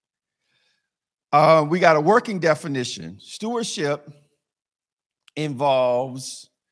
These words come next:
the responsibility of managing all that God has given you to be used to fulfill the purposes of Christ and to allow you to fulfill your personal destiny in the kingdom of God. So when we think about stewardship, it is, here's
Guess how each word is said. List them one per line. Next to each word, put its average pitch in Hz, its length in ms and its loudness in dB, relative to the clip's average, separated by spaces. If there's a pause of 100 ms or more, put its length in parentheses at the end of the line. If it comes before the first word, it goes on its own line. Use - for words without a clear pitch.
(220)
the 127 120 -8
responsibility 135 1500 -6
of 127 140 0
managing 165 640 -2
all 151 260 0
that 156 200 -4
God 139 240 2
has 117 180 -4
given 180 340 -2
you 131 320 -6
to 139 140 -10
be 127 140 -4
used 165 420 -6
to 165 80 -8
fulfill 147 420 -6
the 110 120 -6
purposes 165 580 -4
of 175 100 -10
Christ 107 540 -4 (360)
and 165 220 -2
to 165 140 -4
allow 139 280 4
you 139 200 -4
to 143 160 -8
fulfill 139 420 -8
your 123 200 -4
personal 151 540 -6
destiny 123 600 -6
in 127 140 -4
the 131 80 -4
kingdom 120 360 -10
of 139 140 -14
God. 147 320 -4 (500)
So 143 220 -6
when 143 140 -4
we 208 160 0
think 202 260 -10
about 139 300 -2
stewardship, 156 640 -6
it 180 160 -2
is, 147 420 -4 (520)
here's 208 720 -4